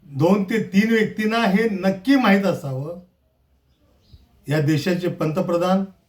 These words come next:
या देशाचे गृहमंत्री आणि महाराष्ट्र राज्याचे गृहमंत्री यांना मात्र याची पूर्वकल्पना निश्चित असली पाहिजे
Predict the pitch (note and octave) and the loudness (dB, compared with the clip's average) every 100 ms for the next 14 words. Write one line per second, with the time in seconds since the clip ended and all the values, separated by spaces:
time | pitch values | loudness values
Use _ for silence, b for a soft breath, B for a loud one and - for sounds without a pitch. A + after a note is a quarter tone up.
0 | _ _ _ _ _ _ _ _ _ _ | _ _ _ _ _ _ _ _ _ _
1 | _ _ _ - D3+ C3 D#3 D3+ G3 F#3 | _ _ _ -4 -2 2 0 2 0 2
2 | F3 C3 E3+ G3 F#3+ F#3+ F#3+ G#3 A3 _ | -2 0 4 4 4 0 0 -2 -6 _
3 | _ _ _ _ _ _ _ _ _ _ | _ _ _ _ _ _ _ _ _ _
4 | _ _ _ - E3 E3 C#3 E3+ F#3+ F#3 | _ _ _ -6 0 2 4 4 4 2
5 | E3 D#3 C3+ D#3 - D3+ A2+ C3 D3 C3 | -4 -4 -2 -4 -4 -8 -4 -2 -2 -4
6 | - G2+ F2+ _ _ _ _ _ _ _ | -6 -14 -18 _ _ _ _ _ _ _
7 | _ _ _ _ _ _ _ _ _ _ | _ _ _ _ _ _ _ _ _ _
8 | _ - - - B2+ E3 F3+ A#3 A#3 A3 | _ -20 -20 -4 0 2 4 4 2 0
9 | G3 G3+ A3 F#3 - G3+ F#3+ - F#3 G3 | 0 -2 0 0 0 -2 -4 -2 0 2
10 | F#3+ F#3 D3+ C3 E3 F3+ D#3 C3+ - G3 | 2 0 -4 -4 -6 -2 -2 -2 -2 -2
11 | E3 C3 D3 C#3 C3+ B2 B2+ F#3 G3+ | -2 -4 -4 -2 0 0 -2 -4 -6